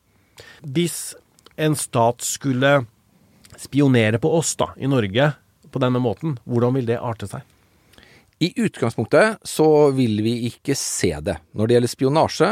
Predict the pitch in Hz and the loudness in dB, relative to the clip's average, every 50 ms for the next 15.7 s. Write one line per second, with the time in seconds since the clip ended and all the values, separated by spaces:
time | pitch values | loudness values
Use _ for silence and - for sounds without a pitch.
0 | 226 190 - _ - - - 151 - 113 120 127 131 120 104 95 90 87 82 80 | -2 -6 -10 _ -10 -4 -2 -2 0 0 0 0 2 2 2 4 4 2 2 0
1 | 82 87 104 131 127 - 117 117 - - - - _ _ - - - 104 107 - | 0 0 0 0 -2 -2 -4 -6 -6 -6 -10 -14 _ _ -12 -10 -8 -8 -8 -10
2 | - - - - 127 123 - _ - - _ _ _ _ _ _ _ _ _ _ | -12 -14 -16 -16 -16 -18 -20 _ -20 -20 _ _ _ _ _ _ _ _ _ _
3 | _ _ _ _ _ _ _ _ _ _ _ _ - - 127 131 127 123 127 - | _ _ _ _ _ _ _ _ _ _ _ _ -6 -2 2 2 4 4 2 2
4 | - 123 120 120 123 139 - - - - 104 101 101 123 143 - - 135 120 107 | 2 2 2 2 0 -2 -4 -4 -2 0 0 2 2 0 -2 -2 -2 -2 0 0
5 | 101 104 101 - 113 117 127 110 95 - 104 101 104 117 113 92 - - 90 - | 0 0 -2 -4 -6 -6 -6 -6 -6 -4 -4 -2 -2 -2 -2 -4 -6 -8 -10 -8
6 | 107 104 101 87 - - 117 - - 117 107 101 90 - 107 104 95 104 98 95 | -6 -6 -6 -6 -8 -10 -12 -10 -8 -6 -6 -6 -4 -2 -2 -2 -2 0 2 2
7 | 101 113 127 113 98 92 87 - - 120 123 98 117 117 113 110 123 143 123 98 | 4 4 4 2 2 0 -2 -4 -4 -6 -6 -4 -4 -4 -2 2 2 2 2 2
8 | 85 80 82 85 - 95 90 - - - - 113 110 - 117 127 135 - - 92 | 0 -2 -4 -6 -4 -2 -2 -2 -2 0 0 0 0 0 -2 -4 -4 -4 -4 -4
9 | 87 87 90 92 - - 104 - - - - - - 78 80 92 85 76 - - | -4 -2 -2 -4 -4 -8 -10 -12 -12 -16 -14 -12 -10 -6 -6 -6 -6 -6 -8 -12
10 | - 67 69 - - - - - _ _ _ _ _ _ _ _ _ _ _ _ | -12 -14 -14 -14 -16 -20 -20 -20 _ _ _ _ _ _ _ _ _ _ _ _
11 | _ _ _ _ _ _ _ - 120 117 110 110 107 107 107 104 98 95 95 90 | _ _ _ _ _ _ _ 0 2 4 4 4 4 4 2 2 0 0 0 -2
12 | 90 - - - - 143 123 120 113 117 107 113 - 135 113 110 110 - 135 113 | -4 -6 -4 0 0 2 4 6 4 4 4 2 2 2 2 2 2 2 2 2
13 | 98 90 90 98 - - 107 104 101 101 - - 131 101 85 80 - 87 92 98 | 4 4 2 0 0 2 2 2 2 2 0 0 0 0 -2 -2 -2 -2 0 0
14 | 107 107 90 80 - - 92 87 - - 92 85 - - 117 135 170 180 - - | 0 0 -2 -4 -4 -4 -4 -4 -2 -2 -4 -4 -2 -2 0 0 0 -2 -2 0
15 | 127 113 113 131 143 120 87 - - - 101 98 95 | 0 0 2 2 0 0 0 -2 -6 -4 -4 -4 -4